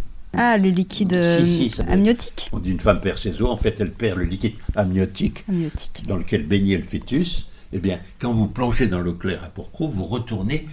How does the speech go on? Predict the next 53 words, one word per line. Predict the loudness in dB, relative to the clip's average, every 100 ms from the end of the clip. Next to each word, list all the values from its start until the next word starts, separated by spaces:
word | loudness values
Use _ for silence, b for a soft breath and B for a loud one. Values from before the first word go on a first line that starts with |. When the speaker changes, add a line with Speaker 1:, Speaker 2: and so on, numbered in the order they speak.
| B B
Speaker 2:
euh, | -4 -4 -2
au, | -2 0 0
au |
lézard | 0 0 -2 -2 0
initial | -2 -2 -6 -6 -6
que | -8
vous | -6 -6
étiez, | -6 -6 -6 -4
au, | -4 -4 -6 B B B B 2 2
au, | 2 -2
au | -2
mollusque | 0 2 2 -2 4
initial | 4 4 2 0 0
que | 0
vous | -2 -2
étiez. | -2 0 0 -2 -4 B B B -10
C'est | -4
formidable. | -2 -2 0 0 0
Et, | -2
et, | -4 B 2
et | 4
à |
l'inverse, | 4 2 2 0 0
pourquoi | 2
Speaker 1:
Comment | 4
Speaker 2:
les | 6
baleines | 8 8 6
sont | 4 -2
si | 0
malheureuses ? | 2 2 2 2
Parce | 0 0
que |
les | 2
baleines, | 2 2 2
c'était | 0 -2 0
des | 2 2
vaches. | 2 0 -2 B B
Pourquoi | -2 4
les | 4
baleines | 6 8 8 6
ont, | 4 2 -6 _ _ _
auraient | 2 4 4
tendance | 4 4 2 2
à | 2
aimer | 4 4
les | 4 4 4
hommes ? | 4
Évidemment, | 2 2 2 2 2
elles | 0
les, | -2 -4
les | -4 -2
voient | -2
mal. | 0 0 0